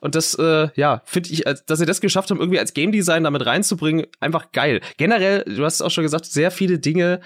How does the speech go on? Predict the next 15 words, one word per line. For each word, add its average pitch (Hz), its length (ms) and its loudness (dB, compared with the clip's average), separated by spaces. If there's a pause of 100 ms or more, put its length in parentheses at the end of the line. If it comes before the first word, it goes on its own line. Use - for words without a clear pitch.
(360)
ähm, 135 420 0
die 151 180 0
in 147 140 2
den 135 220 2
Spielen 190 840 -2
beziehungsweise 139 560 0
in 135 180 0
der 127 240 0
Serie 151 300 2
und 131 80 0
in 135 80 0
den 127 100 -2
Filmen 160 380 0
einfach 131 240 -2
stattfinden, 165 720 -2